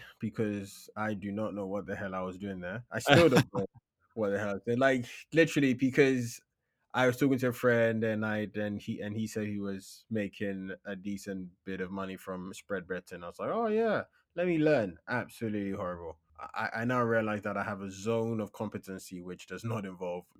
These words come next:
Speaker 1: any of this stuff.
Speaker 2: And so was that, uh, traditional gambling, or was it, um, like, sports betting?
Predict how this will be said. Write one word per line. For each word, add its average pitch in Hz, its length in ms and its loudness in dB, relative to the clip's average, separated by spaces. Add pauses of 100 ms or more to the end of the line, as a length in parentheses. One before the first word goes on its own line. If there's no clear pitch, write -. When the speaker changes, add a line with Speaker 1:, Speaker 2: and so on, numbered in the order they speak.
(320)
Speaker 1:
any 95 200 -6
of 90 140 -8
this 90 140 -12
stuff. - 340 -10 (220)
Speaker 2:
And 120 120 2
so 143 140 12
was 123 140 10
that, 120 340 12
uh, 120 80 8
traditional 123 440 0
gambling, 156 540 4
or 117 140 8
was 104 220 6
it, 104 260 2
um, 95 360 6
like, 92 260 2
sports 143 360 -2
betting? 151 440 4